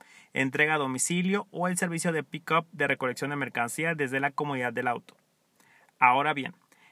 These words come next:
este concepto no es de todo nuevo para Walmart, y de hecho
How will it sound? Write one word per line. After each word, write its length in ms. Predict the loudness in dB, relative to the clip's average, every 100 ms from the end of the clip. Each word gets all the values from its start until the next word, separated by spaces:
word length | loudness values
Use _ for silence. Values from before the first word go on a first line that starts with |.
| _ 0
este 320 | 0 0 0
concepto 560 | 0 2 0 0 0
no 280 | 0 0 0
es 80 | 0
de 80 | -2
todo 280 | 0 2 2
nuevo 260 | 0 0
para 240 | 2 2 2
Walmart, 480 | 2 0 -2 -16 _ _ -20 _
y 120 | 0
de 220 | 4 4
hecho 260 | 2 0 -4